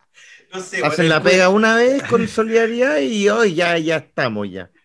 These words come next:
Speaker 2: Y
Speaker 1: Sí,
Speaker 2: después,
Speaker 1: weón.
Speaker 2: ah, estos weones.
Speaker 1: Sí, po, weón. Yo era, yo imagínate, yo en mi universidad era el cuico. Puta, weón, y de cu-, solamente porque vivía en Las Condes nomás.
Speaker 2: Sí, a ver, ojo que, mm, eh, siempre uno va a tener a alguien más cuico que uno y, y alguien más,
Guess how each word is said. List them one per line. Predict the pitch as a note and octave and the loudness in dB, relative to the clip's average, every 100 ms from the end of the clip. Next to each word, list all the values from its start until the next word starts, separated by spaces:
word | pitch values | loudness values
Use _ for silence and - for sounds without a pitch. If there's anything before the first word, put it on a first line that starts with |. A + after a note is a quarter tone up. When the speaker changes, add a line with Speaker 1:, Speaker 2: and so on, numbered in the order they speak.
| _ - - | _ -20 -12
Speaker 2:
Y | B2+ | -2
Speaker 1:
Sí, | |
Speaker 2:
después, | C3+ C3 A#2 G#3 | 0 0 -2 -2
Speaker 1:
weón. | F#3+ | 0
Speaker 2:
ah, | D3+ C#3+ | 0 0
estos | B2+ C3+ A2+ | -2 -8 -8
weones. | A#2 G#2 F#2+ F2+ - - - - | -6 -6 -8 -14 -18 -20 -20 -14
Speaker 1:
Sí, | - F#3 | -6 -2
po, | D#3+ C3 | 0 0
weón. | A#2 G#2+ G#2+ - D3 | -4 -10 -18 -16 -6
Yo | D3 | 0
era, | G3+ G3 | 2 4
yo | E3+ | 4
imagínate, | F3+ F3+ A#3 G3 E3 | 4 2 4 2 4
yo | F3 | 2
en | F#3 | 2
mi | |
universidad | F3 D#3+ D#3 E3+ | 0 0 2 0
era | E3+ | 0
el | D3+ | -4
cuico. | - A3 A3 A#2+ A2 A#2+ | -8 -8 -4 -6 -6 -14
Puta, | E3 B3 A#3 A2 A2+ | -4 0 0 -2 -8
weón, | C3 F#3+ C3+ | 0 2 2
y | A#2+ | 0
de | A#2+ A#2+ | 0 -2
cu-, | C#3+ D3+ | 0 0
solamente | - F3 F3+ | 2 2 4
porque | F3 D#3+ | 2 2
vivía | D3+ E3 | 2 2
en | |
Las | C#3+ | 0
Condes | - F3+ B2+ G#2+ | 0 0 0 -4
nomás. | G#2+ A2 _ _ _ _ | -8 -12 _ _ _ _
Speaker 2:
Sí, | - G#3 G#3 | -4 0 2
a | D#3+ | 2
ver, | F3 D3 - | 2 0 -8
ojo | - F3 G#3 G3+ | -8 -6 -2 -4
que, | F#3 F3+ E3 D#3 D3+ C#3+ C3+ A#2+ | -2 -2 0 -2 -2 -2 -4 -8
mm, | A#2+ A2+ A2 G#2 G2+ _ _ _ _ _ _ | -12 -14 -14 -16 -18 _ _ _ _ _ _
eh, | - B2 A#2 A2 - _ _ - _ | -10 -6 -6 -8 -16 _ _ -20 _
siempre | - - G#3+ G#3 A#3 | -18 0 0 2 -2
uno | A3+ | 2
va | A3 | 0
a | G#3+ | 2
tener | G3+ G#3 | 0 2
a | A3 | 2
alguien | G#3+ G#3+ | 2 0
más | G#3 - | 0 -2
cuico | - G#3+ G#3 G3 | -4 -2 -2 -2
que | G#3 | -2
uno | A3 G3+ G#3 G#3+ | -2 -2 -4 -6
y, | B2+ A#2+ | -10 -4
y | C#3 | -2
alguien | D3 D3+ D#3+ D#3 | 0 -2 -6 -6
más, | D#3+ | -8